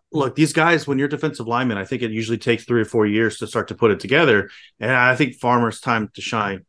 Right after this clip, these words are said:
now, right? I, you know, I wanna see him. He's got all the talent.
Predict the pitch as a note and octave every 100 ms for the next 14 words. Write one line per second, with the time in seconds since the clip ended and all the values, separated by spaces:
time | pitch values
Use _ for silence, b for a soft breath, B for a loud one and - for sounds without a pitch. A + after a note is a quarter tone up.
0 | _ G#2 G#2+ F#2+ G2 G#2 G2+ A2 A2+ A#2
1 | A2 G#2+ A#2 B2+ - B2+ A#2+ A#2 A2+ B
2 | B - A#2+ B2+ A#2 B2 A#2+ B2+ A#2 A2+
3 | A2